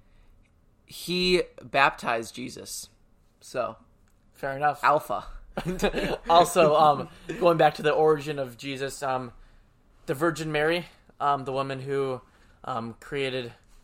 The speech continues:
Speaker 2: the wonderful man of
Speaker 1: Hey,
Speaker 2: Jesus.
Speaker 1: what about God?
Speaker 2: Yes, God is, is also there, but, um, she, um, she, uh,
Speaker 1: Conceived.
Speaker 2: conceived, that's, thank you for the word I'm looking for.
Speaker 1: <laughs>
Speaker 2: Conceived, uh, um, the Son of God.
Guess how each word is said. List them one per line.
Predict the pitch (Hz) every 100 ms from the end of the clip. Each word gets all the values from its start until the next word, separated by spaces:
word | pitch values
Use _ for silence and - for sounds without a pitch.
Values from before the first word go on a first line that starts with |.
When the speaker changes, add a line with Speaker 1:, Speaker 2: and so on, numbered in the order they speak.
| _ _ _ _ _ -
Speaker 2:
the | 127
wonderful | 131 - 127
man | 127
of | 123
Speaker 1:
Hey, | 170
Speaker 2:
Jesus. | 160 131
Speaker 1:
what | 151
about | 156 120
God? | 120 113 110 - _ _ _ _ _ _ _
Speaker 2:
Yes, | 147 139 135 - - 127
God | 135 135
is, | 120 - -
is | 131
also | 123 120 - 127
there, | 123 113
but, | 110 107
um, | 120 110 107 _ - - - _
she, | - 143 131 127
um, | 120 113 107 110 _ - -
she, | - 135 127
uh, | 123 117
Speaker 1:
Conceived. | 127 - 143 120 110
Speaker 2:
conceived, | 143 123 - 131 110
that's, | 107 -
thank | 120 110
you |
for | 117
the | 113
word | 117
I'm | 117
looking | 165 - 117
for. | 113 117 165 160
Speaker 1:
<laughs> | - -
Speaker 2:
Conceived, | 147 123 143 131 123
uh, | 113 107 - _ _ _ _ _ _ -
um, | 113
the | 113
Son | - 113
of | 107
God. | 104 85